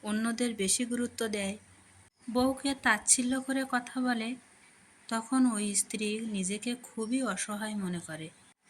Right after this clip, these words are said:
আমরা মেয়েরা কিন্তু অল্পতেই খুশি হয়ে যাই। মেয়েরা চায় একটু বিশুদ্ধ ভালোবাসা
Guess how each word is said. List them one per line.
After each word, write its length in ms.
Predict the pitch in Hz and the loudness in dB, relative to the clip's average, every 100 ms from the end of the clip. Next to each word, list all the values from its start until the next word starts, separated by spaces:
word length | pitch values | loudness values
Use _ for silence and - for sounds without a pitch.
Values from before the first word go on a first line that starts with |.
| - | 4
আমরা 400 | 247 254 269 294 | 8 8 8 6
মেয়েরা 440 | 277 277 262 262 | 6 4 4 0
কিন্তু 480 | 269 269 254 254 254 | 2 4 4 4 2
অল্পতেই 540 | 202 190 208 208 247 | 2 0 -6 -4 -4
খুশি 400 | 247 - 190 - | -4 -4 -2 -2
হয়ে 280 | 208 208 196 | -2 -4 -2
যাই। 280 | 180 160 151 - - - _ - | -4 -6 -10 -16 -20 -20 _ 0
মেয়েরা 420 | 226 226 247 262 | 4 4 6 4
চায় 400 | 254 262 240 254 | 6 4 4 4
একটু 320 | 240 233 240 | 2 -2 -4
বিশুদ্ধ 580 | 208 190 - 208 202 247 | 0 2 2 0 0 0
ভালোবাসা 680 | 208 175 165 165 175 165 | 2 -2 -2 -4 -4 -6